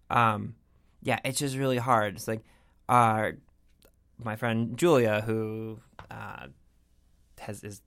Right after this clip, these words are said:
she's wonderful, and we talk. We, we've never really talked about her on the podcast 'cause her and her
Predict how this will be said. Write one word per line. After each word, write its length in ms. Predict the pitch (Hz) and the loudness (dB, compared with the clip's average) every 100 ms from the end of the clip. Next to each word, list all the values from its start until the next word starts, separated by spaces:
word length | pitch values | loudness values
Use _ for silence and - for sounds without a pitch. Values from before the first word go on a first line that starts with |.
| - | -18
she's 260 | - 101 104 | -14 -14 -12
wonderful, 420 | 101 101 101 101 | -12 -10 -12 -12
and 80 | 101 | -12
we 120 | 98 - _ | -16 -20 _
talk. 240 | - 98 104 | -8 -8 -8
We, 100 | 170 220 | -10 -8
we've 140 | 220 | -6
never 160 | 349 392 | -4 -2
really 120 | 370 | -2
talked 180 | 339 330 | -4 -4
about 140 | - 180 | -2 0
her 80 | |
on 80 | 170 | 0
the 60 | 123 | -2
podcast 400 | - 113 110 - | -8 -8 -10 -12
'cause 140 | 117 | -12
her 140 | - 117 | -8 -6
and 100 | 104 | -6
her 180 | 104 | -10